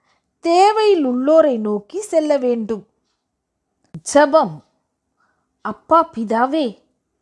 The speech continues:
உம்முடைய அற்புத கிரியைகளோடு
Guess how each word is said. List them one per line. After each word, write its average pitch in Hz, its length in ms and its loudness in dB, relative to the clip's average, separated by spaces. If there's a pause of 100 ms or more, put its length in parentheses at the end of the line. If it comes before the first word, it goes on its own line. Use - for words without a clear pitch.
(300)
உம்முடைய 302 440 2 (140)
அற்புத 359 760 -4
கிரியைகளோடு 233 1000 -2